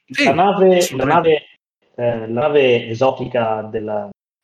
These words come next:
Speaker 2: con le bandiere quadrate che commercia la sabbia con Tragos, eh, compra la sabbia da Tragos, eh,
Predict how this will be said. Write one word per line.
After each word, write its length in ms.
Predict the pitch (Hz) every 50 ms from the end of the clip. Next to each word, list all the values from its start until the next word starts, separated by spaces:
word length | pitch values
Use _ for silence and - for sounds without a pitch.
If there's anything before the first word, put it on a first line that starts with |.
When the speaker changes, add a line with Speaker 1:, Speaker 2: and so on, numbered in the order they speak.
| _ _ _
Speaker 2:
con 120 | - 123
le 60 | 117 113
bandiere 300 | 117 113 117 120 117 117
quadrate 880 | - 120 117 120 113 113 110 - - 127 117 110 107 104 101 101 -
che 180 | - 113 107 -
commercia 760 | - 113 110 113 110 110 107 - - - 113 104 104 104 101
la 120 | 101 104 110
sabbia 320 | - 117 113 110 110 104 -
con 120 | 110 107
Tragos, 520 | 104 110 107 98 98 98 98 - - - 110 104 101 _ _ _ _ _ _ _ _ _ _ -
eh, 240 | 113 113 110 110 - -
compra 260 | - 117 117 117 110
la 80 | 107
sabbia 240 | 107 - 113 110 107 104
da 40 | 101
Tragos, 480 | 110 104 101 98 104 101 98 - - 110 107 - _ _
eh, 580 | 104 104 104 104 104 101 101 98 98 98 98